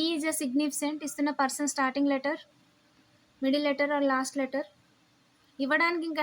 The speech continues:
హ్యాండ్ ఉండదండి వాళ్ళకి. మనీ రొటేషన్ చేసి చేసి మీ ఇంట్లో ఒక పర్సన్ ఎవరైతే ఉన్నారో వారి జీవితాన్ని తలకిందులు చేసేసి వాళ్ళు అవకాశంగా తీసుకుందాం అనుకున్నారంట, కానీ వాళ్ళకి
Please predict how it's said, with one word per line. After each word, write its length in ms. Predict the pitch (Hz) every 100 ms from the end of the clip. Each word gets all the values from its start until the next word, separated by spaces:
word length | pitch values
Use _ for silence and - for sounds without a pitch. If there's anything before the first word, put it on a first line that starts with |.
| 294
హ్యాండ్ 260 | 285 311 311
ఉండదండి 420 | 285 285 262 214 208
వాళ్ళకి. 260 | - _ _ _ _ _ _ _ _ _ - _ _ - 262
మనీ 160 | 285 330
రొటేషన్ 440 | 330 339 339 339 320
చేసి 300 | 302 294 330 320 311
చేసి 300 | 294 294 330
మీ 80 | 311 285
ఇంట్లో 180 | 277 320
ఒక 80 | 311 294 285 277
పర్సన్ 300 | 269 269 320
ఎవరైతే 280 | 294 302 294 294
ఉన్నారో 180 | 294 294
వారి 160 | 277 226
జీవితాన్ని 500 | 285 294 302 311 311 285
తలకిందులు 500 | 277 285 302 311 302 285
చేసేసి 480 | 277 285 277 330 349 - - - - 262
వాళ్ళు 260 | 277 349 330
అవకాశంగా 480 | 330 339 330 330 330 320
తీసుకుందాం 440 | - 320 311 311
అనుకున్నారంట, 580 | 302 302 311 302 294 277 277
కానీ 140 | 294 330
వాళ్ళకి 220 | 294 285